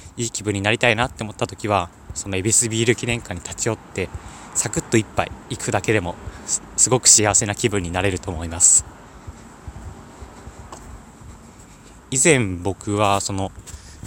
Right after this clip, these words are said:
恵比寿ビール記念館の工場見学、ん？見学ツアーにも行って、こちらもすごく楽しいんですよね。四十分間、そのガイドの方の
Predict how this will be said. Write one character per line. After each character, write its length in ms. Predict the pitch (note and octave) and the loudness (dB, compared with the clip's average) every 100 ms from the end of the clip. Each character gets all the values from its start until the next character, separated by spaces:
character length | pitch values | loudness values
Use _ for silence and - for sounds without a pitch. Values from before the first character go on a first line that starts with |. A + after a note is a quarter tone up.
| - - - - | -18 -20 -20 -6
恵 60 | G#2+ | -2
比 100 | B2+ | 4
寿 180 | - B2+ | 4 6
ビ 180 | C3+ | 4
ー 40 | C3 | 6
ル 100 | C3 | 4
記 140 | - | 0
念 200 | B2+ B2+ | 0 0
館 260 | - F2 F2 | -2 -4 -2
の 200 | F2+ E2+ | -4 -6
工 240 | - B2+ | 2 4
場 200 | B2 B2+ | 4 2
見 260 | - B2 A#2+ | 0 -2 -2
学、 160 | A#2+ | -4
ん？ 300 | - G2 F#2+ - - | -8 -12 -12 -12 -6
見 180 | C#3 | -2
学 160 | D3 - | -2 0
ツ 140 | - C#3 | 4 4
ア 40 | |
ー 40 | |
に 80 | F#2 | 2
も 100 | F2+ | -2
行 60 | E2+ | -8
っ 40 | |
て、 300 | - G2 F2 - - - - - - - - - - | -6 -6 -6 -10 -20 -20 -20 -20 -20 -20 -20 -18 -18
こ 100 | - | -4
ち 140 | - C#3 | 2 4
ら 100 | C#3+ | 6
も 60 | C#3 | 6
す 100 | C#3+ | 4
ご 100 | C#3 | 2
く 80 | |
楽 180 | - G#2 G2+ | 0 -2 0
し 100 | G#2+ | 0
い 40 | |
ん 20 | |
で 100 | F2+ | -2
す 120 | - | -4
よ 60 | D#2+ | -4
ね。 200 | F2 F#2 - - - - - - - - - - - - - - | -6 -8 -10 -16 -20 -20 -20 -20 -20 -20 -18 -16 -16 -14 -16 -10
四 240 | A2+ A#2 B2+ | -4 -2 -2
十 140 | C#3 | -4
分 340 | - - C3+ A#2+ | -4 -2 -2 -2
間、 420 | - F#2+ F#2 F2+ - - - - - - | -2 -2 -2 -8 -12 -20 -20 -20 -20 -20
そ 120 | - F#2+ | -8 -2
の 80 | |
ガ 160 | G#2 B2+ | 4 4
イ 80 | B2+ | 4
ド 100 | G2 | -2
の 140 | E2+ - - - - - | -8 -12 -20 -20 -20 -14
方 320 | - - - - - - - - - - - | -12 -4 -4 -4 -20 -20 -20 -20 -20 -20 -8
の 200 | G#2+ G2+ | -6 -6